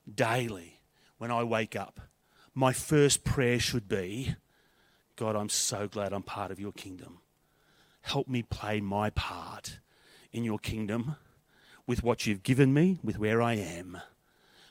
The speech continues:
God, help me play my part in your kingdom."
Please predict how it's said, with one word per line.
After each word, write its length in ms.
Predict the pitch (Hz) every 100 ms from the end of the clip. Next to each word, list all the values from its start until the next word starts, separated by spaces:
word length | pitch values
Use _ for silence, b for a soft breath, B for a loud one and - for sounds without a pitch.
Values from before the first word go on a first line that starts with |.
| -
God, 220 | 123 113
help 340 | - - 123
me 140 | 104 98
play 320 | - 107 98
my 260 | 98 98 104
part 500 | - 104 98 95 -
in 140 | 98 95
your 140 | 92
kingdom." 500 | - 92 85 78